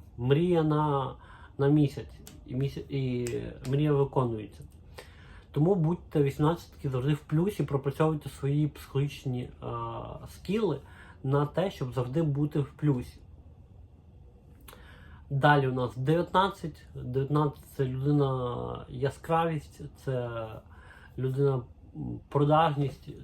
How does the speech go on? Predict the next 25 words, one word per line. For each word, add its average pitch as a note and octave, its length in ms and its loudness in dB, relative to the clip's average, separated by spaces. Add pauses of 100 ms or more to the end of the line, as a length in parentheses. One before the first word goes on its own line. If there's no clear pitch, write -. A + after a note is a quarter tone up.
(120)
це A2+ 100 -8
людина C3+ 580 -2 (100)
позитив. D#3+ 600 -2 (840)
Тому D3+ 600 2 (120)
хто D#3 320 0
є C#3+ 140 4
дев'ятнадцятка, C3+ 960 0 (380)
тому D#3 360 0
вам C#3 200 2
не C3 60 2
можна D3 340 2
депресувати, C#3+ 680 -2
вам B2+ 160 2
не B2+ 80 0
можна, B2+ 840 0
е, - 1040 -20 (480)
бути C3 340 -2
в A#2 440 -6
поганому C3+ 360 2
настрої. D3 520 -2 (560)
Завжди C3 180 0
потрібно C#3 380 2
над C3 200 -2
цим, D3 320 2 (760)
е, C3+ 40 -12